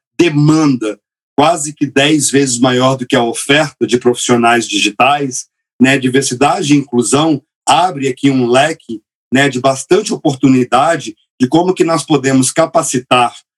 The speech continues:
né, pessoas para passarem conosco nesse processo digital. E o mais interessante de transformação digital e de tecnologia é que pra codar não se precisa de diploma superior.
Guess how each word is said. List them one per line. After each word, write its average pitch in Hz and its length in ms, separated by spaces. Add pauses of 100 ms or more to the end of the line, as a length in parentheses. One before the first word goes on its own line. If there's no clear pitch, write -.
(180)
né, 139 180
pessoas 143 800 (340)
para 160 480 (360)
passarem 139 680
conosco 135 560
nesse 127 240
processo 123 520
digital. 110 640 (300)
E 139 80
o 139 40
mais 165 300
interessante 147 840
de 123 380 (320)
transformação 135 600
digital 127 720 (260)
e 127 60
de 123 120
tecnologia 120 960 (420)
é 127 60
que 135 120
pra 139 200
codar 143 540
não 151 140
se 143 140
precisa 131 400
de 120 240
diploma 127 380
superior. 113 680